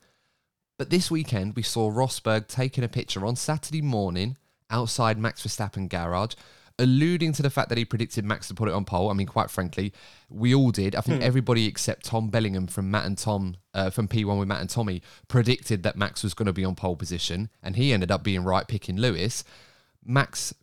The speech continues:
Speaker 1: didn't get it on pole. On Sunday morning, Rosberg, I think he knew what he was doing here, or playing along to it, took a picture outside Lewis Hamilton's garage on Sunday morning before the race, and then his lead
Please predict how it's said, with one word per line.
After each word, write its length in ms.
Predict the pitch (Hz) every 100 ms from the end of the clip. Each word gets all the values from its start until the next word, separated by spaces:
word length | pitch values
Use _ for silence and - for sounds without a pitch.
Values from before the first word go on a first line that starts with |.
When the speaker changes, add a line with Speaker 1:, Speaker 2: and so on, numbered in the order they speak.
| 101
Speaker 1:
didn't 220 | 147 165
get 100 | 127
it 40 | 92
on 120 | 90
pole. 340 | - 82 113 - _ _ _ _ 127
On 100 | 117
Sunday 360 | - 175 147
morning, 480 | 131 151 113 90 117 - _ _ _ _ -
Rosberg, 680 | 135 160 147 - 156 147 139 _ _ _ _ -
I 100 | 185
think 300 | - 453 -
he 120 | 254
knew 180 | 196 160
what 140 | 151
he 60 | 120
was 160 | 120
doing 320 | - 156 110
here, 200 | 92 90
or 120 | 117 147
playing 340 | 127 127 117
along 340 | 113 123 117
to 200 | 101 -
it, 200 | 90 117 - _ _ -
took 220 | 214 202
a 40 |
picture 340 | - 185 - 147
outside 720 | 143 127 - 139 135 131 - -
Lewis 300 | - 139 135
Hamilton's 520 | - 147 151 - 113 -
garage 560 | 92 80 82 98 127 -
on 100 | 95
Sunday 360 | - 107 98
morning 260 | 98 113 98
before 240 | 92 101
the 60 | 98
race, 320 | 110 98 - - _ _ _
and 140 | 123
then 140 | 127 127
his 240 | 127 117
lead 320 | 127 131 127